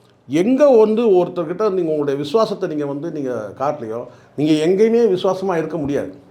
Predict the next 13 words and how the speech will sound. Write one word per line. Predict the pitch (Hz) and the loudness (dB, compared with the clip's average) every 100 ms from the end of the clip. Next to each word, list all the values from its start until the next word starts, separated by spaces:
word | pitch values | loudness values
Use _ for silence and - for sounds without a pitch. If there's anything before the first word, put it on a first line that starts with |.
| _ _ _ _ _ | _ _ _ _ _
யாராவது | 117 147 240 233 175 | 0 2 4 6 6
ஒருத்தர்கிட்ட | 196 226 233 | 6 4 2
நீங்க | 240 185 | 2 2
விசுவாசத்தை | 170 190 180 147 | 2 -2 0 -4
காட்டணும். | 147 - - - _ _ _ _ _ _ _ | -4 -8 -20 -20 _ _ _ _ _ _ _
அங்க | 120 156 | -4 0
நீங்க | 160 156 | 2 2
விசுவாசத்தை | 156 233 240 240 202 196 | 2 2 2 2 4 2
காட்டுறதுக்கு | 190 190 - | 2 0 2
தாயும் | 170 202 214 | 4 6 6
இல்ல, | 185 190 | 4 0
தகப்பனும் | 190 175 185 190 | 0 -2 0 -2
இல்ல. | 156 123 104 - | -4 -6 -8 -14